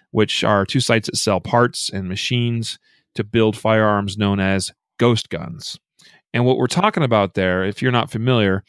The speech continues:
is that there, there are sites you can buy what we call eighty percent receivers, uh, or lowers. In the case of an A R fifteen, you can buy a lower receiver, which is the part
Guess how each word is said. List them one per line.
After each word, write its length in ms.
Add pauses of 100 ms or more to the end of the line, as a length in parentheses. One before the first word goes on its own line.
(340)
is 260
that 320 (140)
there, 320 (160)
there 240
are 160
sites 380
you 100
can 140
buy 460 (120)
what 120
we 80
call 320
eighty 280
percent 680
receivers, 840 (800)
uh, 340 (120)
or 180
lowers. 600 (320)
In 120
the 60
case 260
of 60
an 60
A 100
R 140
fifteen, 640
you 100
can 160
buy 500
a 340
lower 460
receiver, 640
which 260
is 140
the 80
part 420